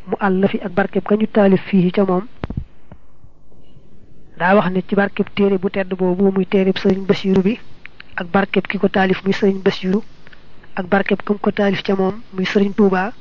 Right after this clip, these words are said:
muy al muallaf fiihi. Ñu ne ci barke yooyu, "yaqbalu naa," yal na nangu, yal na nu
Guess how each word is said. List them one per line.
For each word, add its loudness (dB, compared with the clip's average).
muy -8
al -2
muallaf 0
fiihi. 4
Ñu -2
ne 2
ci 0
barke 0
yooyu, 6
"yaqbalu 4
naa," -2
yal 4
na 4
nangu, 4
yal 2
na -2
nu 4